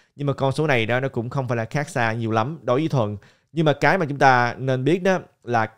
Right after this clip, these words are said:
ngay cả cái số lượng tiền mà họ đầu tư tổng cộng luôn đó,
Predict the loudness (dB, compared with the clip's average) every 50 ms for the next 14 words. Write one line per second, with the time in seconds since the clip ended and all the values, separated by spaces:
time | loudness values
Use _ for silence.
0 | _ _ _ 2 2 4 4 2 0 0 0 -4 -4 -4 -2 0 2 2 4 4
1 | 4 2 2 0 -2 -4 -8 -10 -14 _ _ _ 0 0 2 2 0 -4 -8 -12
2 | -20 -20 _ _ -6 -4 -2 0 0 2 4 4 4 4 2 2 2 2 2 0
3 | -4 -6 -8 -8 -6 -2 0 0 0 2 4 6 6 6 6 4 2 0 0